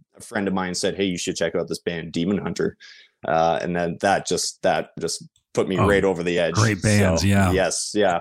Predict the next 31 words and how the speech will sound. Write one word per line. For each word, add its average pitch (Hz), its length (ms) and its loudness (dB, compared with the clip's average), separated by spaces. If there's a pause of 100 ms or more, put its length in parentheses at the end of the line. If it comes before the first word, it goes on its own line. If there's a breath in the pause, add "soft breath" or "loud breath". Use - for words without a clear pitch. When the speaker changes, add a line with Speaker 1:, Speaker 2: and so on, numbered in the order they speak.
Speaker 2:
Yeah, 82 240 -6 (400)
yeah. 92 260 0
Speaker 1:
Um, 95 160 -2
so, 113 360 2 (500 soft breath)
um, 92 360 -4 (260)
so - 180 -4
yeah, 107 140 4
I 98 140 2
was 98 120 -2
getting 104 220 -2
into 104 180 -2
that 104 240 0
kind 101 160 -8
of 98 60 -6
music, 104 320 -2
and 98 100 -6
then 98 80 -8
I - 20 -6
said, 92 360 -2 (400)
"Oh, 98 200 0
I 92 80 0
wanna 90 260 -2
play 92 200 -4
guitar. 87 540 -2
I 87 100 -2
definitely 92 460 -2
wanna 87 220 -4
play 90 180 0
guitar 87 340 0
now." 85 220 -2
So 87 480 2